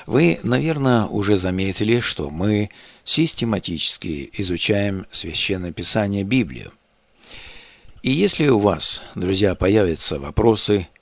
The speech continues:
комментарии, пишите по адресу радиостанции, которую слушаете в этот момент. Вы также можете писать лично мне, Александр Захария, почтовый ящик двенадцать,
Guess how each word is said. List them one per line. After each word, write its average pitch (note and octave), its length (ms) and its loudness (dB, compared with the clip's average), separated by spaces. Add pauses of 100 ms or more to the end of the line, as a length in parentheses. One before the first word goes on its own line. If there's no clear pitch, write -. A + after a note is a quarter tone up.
комментарии, F#2 760 0 (380)
пишите - 580 -2
по F#2+ 140 -2
адресу F#2+ 400 0
радиостанции, F#2 720 -2
которую D#2+ 400 -8
слушаете G2 520 -2
в F#2 60 0
этот F#2+ 300 0
момент. G#2 480 -2 (560)
Вы G2 160 0
также A#2+ 300 2
можете A2 340 0
писать F#2 400 -4
лично F#2 360 0
мне, A#2 320 0 (440)
Александр F#2 580 -2
Захария, G#2 640 0 (140)
почтовый F2 420 -2
ящик E2+ 440 -4
двенадцать, G2 680 -4